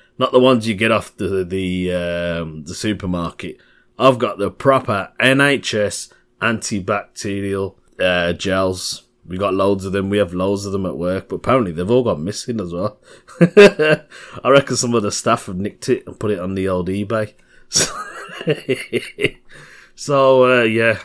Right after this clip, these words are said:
I'm gonna, um, I've got that in my car. The reason I've got that, because there's a comedian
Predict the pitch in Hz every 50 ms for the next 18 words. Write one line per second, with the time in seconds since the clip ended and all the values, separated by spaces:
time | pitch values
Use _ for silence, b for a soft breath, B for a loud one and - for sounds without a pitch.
0 | - - 110 110 110 110 110 110 110 110 110 110 107 104 _ _ _ _ - 110
1 | 107 135 147 147 143 147 147 143 135 - - 117 110 107 107 117 123 147 160 160
2 | 143 165 156 139 120 - 147 127 - 107 123 123 113 98 90 - b b b b
3 | b b - 101 - 135 123 113 135 139 131 139 165 160 - - 175 165 170 180
4 | 185 196 196 196 180 170 143 127 120 123 127 151 160 180 190 -